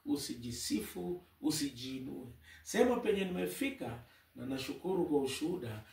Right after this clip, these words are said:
ni kwa nguvu za Mungu." Na jambo la mwisho, tutafute uwepo wa Mungu. Kila wakati, kwa uwepo wa Mungu kuna baraka. Kwa uwepo wa Mungu kuna ulinzi.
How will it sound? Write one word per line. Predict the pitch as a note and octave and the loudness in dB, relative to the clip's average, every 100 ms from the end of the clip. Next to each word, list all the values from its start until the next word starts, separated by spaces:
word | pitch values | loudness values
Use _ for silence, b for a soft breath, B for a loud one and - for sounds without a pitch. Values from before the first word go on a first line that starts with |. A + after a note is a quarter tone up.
| B - | B -12
ni | A2+ | -10
kwa | - | -6
nguvu | A2 G#2+ A2+ G#2+ G#2 A2 _ _ | -6 -6 -8 -10 -14 -18 _ _
za | - G#2+ | -10 -10
Mungu." | G2+ G#2+ G2 - - - _ b b b | -8 -12 -12 -18 -20 -20 _ b b b
Na | A2 | -10
jambo | A2 C4 D#4+ C#4 | 12 12 12 12
la | G#3+ F3+ | 10 8
mwisho, | G3 G#3+ - A#2+ A#2+ - _ | 4 0 -2 -6 -8 -16 _
tutafute | C#3 C#3 C#3 D#3 D#3 | -12 -10 -10 -10 -8
uwepo | A#2+ A2 A2 B2 B2 - A2+ A2+ - _ | -6 -4 -4 -4 -8 -12 -12 -12 -16 _
wa | G#2+ | -18
Mungu. | G2+ G#2 G2+ - - - _ b b b | -14 -12 -14 -18 -20 -20 _ b b b
Kila | B3+ A#3 | -4 -2
wakati, | F3 - D#3 - - - _ b b | -2 -4 -8 -10 -16 -20 _ b b
kwa | F3 | 6
uwepo | E3+ G#3 G#3 D#3+ | 8 6 4 4
wa | C#3+ | 2
Mungu | D#3 D#3+ C#3+ | 2 -2 -4
kuna | B2 A#2 | -6 -6
baraka. | G#2+ A2 - - - - - b b b | -6 -8 -12 -16 -20 -20 -20 b b b
Kwa | - | -6
uwepo | A#2 C#3+ D3 B2+ | 0 2 0 -2
wa | A2 | -6
Mungu | B2 C3+ A#2+ | -4 -4 -6
kuna | A#2 A2 G2+ | -8 -8 -8
ulinzi. | G2+ A2 A#2+ A2+ G#2+ - - | -8 -8 -6 -6 -8 -12 -18